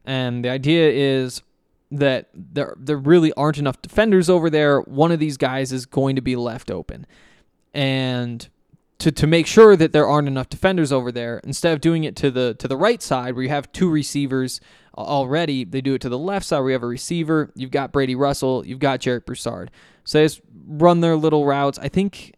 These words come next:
I don't even know who they hit there. Um,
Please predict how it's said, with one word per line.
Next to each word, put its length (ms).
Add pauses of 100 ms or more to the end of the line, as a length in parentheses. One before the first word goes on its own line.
I 60
don't 140
even 180
know 160
who 120
they 160
hit 440 (100)
there. 400 (640)
Um, 720